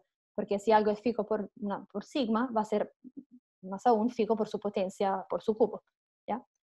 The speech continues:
Entonces, esas dos cosas, junto con unas herramientas más, que son las siguientes, que solo, digamos, cité por si las, si las conocen, si no, en general las voy a pasar, eh, rápidamente. Entonces, esas dos cosas, eh,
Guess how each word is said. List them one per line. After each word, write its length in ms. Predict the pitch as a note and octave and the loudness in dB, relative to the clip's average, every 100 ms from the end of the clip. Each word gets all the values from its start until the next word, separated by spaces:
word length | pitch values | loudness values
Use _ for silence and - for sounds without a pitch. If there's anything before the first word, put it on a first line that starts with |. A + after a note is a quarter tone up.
| - | 0
Entonces, 280 | A3+ G#3 - | 2 2 4
esas 260 | C#4+ D#4+ B3 | 4 6 6
dos 180 | B3 - | 4 6
cosas, 460 | E4+ A3 C4 C#4 E4+ E4 - | 6 8 6 4 -2 -2 -2
junto 360 | C4+ B3+ A#3 | 0 2 2
con 100 | A#3 | 0
unas 220 | A3+ A3 | 0 0
herramientas 560 | A3 G#3+ G#3 A#3 C4+ C4 | 0 0 0 0 0 2
más, 260 | C4+ G#3 - C#4+ | 2 0 -4 -6
que 80 | G#3+ | -4
son 300 | G3+ F#3+ F#3+ | -4 -4 -4
las 140 | G#3 | -4
siguientes, 460 | G#3 A#3+ A#3+ A3+ A3+ | -2 0 0 -2 -8
que 100 | - | -8
solo, 280 | A3 G#3 - | 0 0 0
digamos, 340 | G#3+ G3+ F#3+ - _ _ | -4 -4 -6 -10 _ _
cité 280 | - G#3+ A3 | -10 -4 -4
por 140 | G#3+ G#3 | -2 -2
si 140 | A3+ | 0
las, 200 | G#3 - - _ | -2 -4 -16 _
si 160 | - | -2
las 120 | G3+ - | -2 0
conocen, 600 | G#3+ C4 B3+ B3+ C#4+ - _ | 2 2 2 -2 -2 -8 _
si 140 | - | -14
no, 160 | G#3 G3 | -8 -6
en 80 | G3+ | -6
general 340 | G3+ G3+ G3+ | -6 -4 -4
las 80 | F#3+ | -4
voy 100 | G3+ | -6
a 40 | |
pasar, 360 | G3 G3 G3+ F#3+ _ _ _ _ _ _ | -8 -8 -8 -10 _ _ _ _ _ _
eh, 340 | A3 G#3 G3 G3 G3+ G3 F3+ | -8 -8 -8 -10 -10 -12 -14
rápidamente. 600 | F3 E3+ G#3 B3+ G#3 C#4+ D#4 _ _ _ _ _ | -12 -6 -2 0 -2 -4 -8 _ _ _ _ _
Entonces, 220 | B3 A3+ - | 0 2 6
esas 260 | C4+ E4 B3+ | 6 6 6
dos 200 | C4+ C#4 | 4 6
cosas, 480 | D#4+ G#3 A#3+ B3+ | 4 8 6 6
eh, 160 | D#4 D#4+ | 0 0